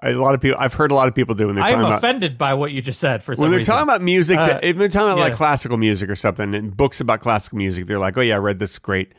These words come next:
Speaker 1: book about Bach. I understand
Speaker 2: Yeah,
Speaker 1: it."
Speaker 2: yeah, yeah. They're
Speaker 1: So
Speaker 2: not saying, so you're saying, you think they're saying book about book?
Speaker 1: Can
Speaker 2: Is
Speaker 1: you
Speaker 2: that what you
Speaker 1: just
Speaker 2: think they're
Speaker 1: let me
Speaker 2: saying?
Speaker 1: finish my
Speaker 2: Okay,
Speaker 1: story?
Speaker 2: okay. All right,
Speaker 1: I mean,
Speaker 2: okay.
Speaker 1: Craig, I feel like you tend to get sidetracked when I'm trying to tell you something important.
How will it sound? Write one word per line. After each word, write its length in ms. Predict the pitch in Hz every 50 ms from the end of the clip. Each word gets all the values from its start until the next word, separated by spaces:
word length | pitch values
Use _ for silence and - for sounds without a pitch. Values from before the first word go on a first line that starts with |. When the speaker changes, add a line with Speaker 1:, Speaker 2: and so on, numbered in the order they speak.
| _ _ _ _
Speaker 1:
book 380 | - 110 120 107 - - - - _ _ _ _
about 380 | - 101 101 95 98 95 98 110
Bach. 340 | 120 107 101 - - - - _ _ -
I 220 | 123 113 107 101 101
understand 420 | 104 101 98 101 - - - 196
Speaker 2:
Yeah, 60 | 190
Speaker 1:
it." 80 | 131 117
Speaker 2:
yeah, 100 | 160 143
yeah. 160 | 127 123 123 120
They're 120 | 135 139
Speaker 1:
So 60 | 160 170
Speaker 2:
not 120 | 165 165
saying, 460 | 160 - 175 156 151 143 135 135 - _ _ _ -
so 160 | - - 190
you're 80 | 190 180
saying, 280 | - 220 208 202 196 175
you 100 | 165 170
think 160 | - 254 226
they're 100 | 214 170
saying 280 | - 202 202 175 147 110 117
book 180 | 160 175 -
about 320 | 180 151 151 151 151 117 113
book? 260 | 143 214 240 - _
Speaker 1:
Can 160 | - - 294 339
Speaker 2:
Is 40 | 330
Speaker 1:
you 60 | 311
Speaker 2:
that 40 | -
what 100 | - -
you 60 | 403
Speaker 1:
just 120 | 415 233
Speaker 2:
think 120 | - 277 285
they're 100 | 302 302
Speaker 1:
let 20 |
me 120 | - 269 240
Speaker 2:
saying? 20 | -
Speaker 1:
finish 280 | 277 254 254 240 180 170
my 100 | 190 196
Speaker 2:
Okay, 40 | 190
Speaker 1:
story? 420 | - - 226 208 170 165 156 156 147
Speaker 2:
okay. 160 | 123 165 170 - -
All 120 | 208 214 220
right, 260 | 180 147 190 151 - - -
Speaker 1:
I 140 | 202 208 247
mean, 240 | 254 240 214 - - - _ _ -
Speaker 2:
okay. 60 | 240 208
Speaker 1:
Craig, 280 | - - 359 330 311
I 120 | 277 262 226
feel 260 | - - 359 381 359
like 180 | 311 277 - -
you 80 | 254 220
tend 260 | - - 214 220 208
to 60 | 190
get 160 | 160 165 139 147
sidetracked 760 | - - 208 180 180 165 143 - - 131 110 98 101 - -
when 80 | 143 147
I'm 80 | 151 139
trying 220 | - - 147 143
to 80 | 135 131
tell 160 | - - 147
you 140 | 143 135 131
something 340 | - - 143 123 113 131 123
important. 600 | 117 110 - - 113 107 87 - 95 - -